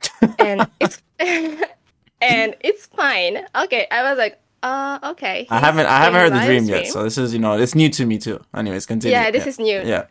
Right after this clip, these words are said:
Speaker 2: Yeah. And then I was like, "Uh, okay, but maybe he's gonna, he's gonna end it soon, 'cause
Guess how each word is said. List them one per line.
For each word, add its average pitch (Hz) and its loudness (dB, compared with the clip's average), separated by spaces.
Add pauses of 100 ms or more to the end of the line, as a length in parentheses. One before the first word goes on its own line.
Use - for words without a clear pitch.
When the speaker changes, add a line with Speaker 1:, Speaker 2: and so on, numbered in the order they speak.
(280)
Speaker 2:
Yeah. 190 -4 (380)
And 226 -6
then 254 0
I 247 0
was 277 -2
like, 262 -4 (160)
"Uh, - -8 (580)
okay, 349 -8
but 277 -4
maybe 320 -4
he's 311 -12
gonna, 381 -4
he's 339 -14
gonna 294 -6
end 262 -2
it - -4
soon, 208 -4
'cause 196 -8